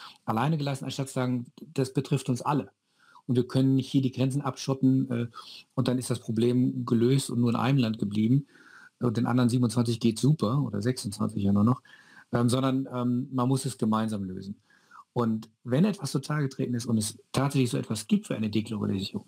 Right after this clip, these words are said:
dann spielen die großen eigenen Binnenmärkte wie die Europäische Union, wie die asean, asean-Staaten, wie U S A und China eine viel größere Rolle. Ähm, und das muss man dann gemeinsam nutzen.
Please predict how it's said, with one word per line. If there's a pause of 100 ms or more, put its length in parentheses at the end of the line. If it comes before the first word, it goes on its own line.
dann
spielen (840)
die
großen
eigenen
Binnenmärkte
wie
die
Europäische
Union,
wie
die
asean, (340)
asean-Staaten,
wie
U
S
A
und
China
eine
viel
größere
Rolle. (800)
Ähm,
und
das
muss
man
dann (160)
gemeinsam
nutzen.